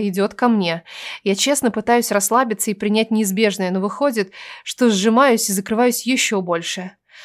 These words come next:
Мастер берёт мою холодную руку, подносит её к своим губам и целует ладонь.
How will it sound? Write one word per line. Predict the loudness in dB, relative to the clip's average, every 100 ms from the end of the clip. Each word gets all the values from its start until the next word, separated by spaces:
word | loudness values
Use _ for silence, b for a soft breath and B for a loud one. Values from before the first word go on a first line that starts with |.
| B 0
Мастер | 2 2 0
берёт | 0 2 2 2
мою | -2
холодную | 0 2 2 0 0 0
руку, | -2 -4
подносит | -2 0 2 0 0 -2
её | -2 -2
к |
своим | 0 0 0
губам | 0 0 2 0
и |
целует | -2 -2 -4 -4
ладонь. | -4 -2 -2 -4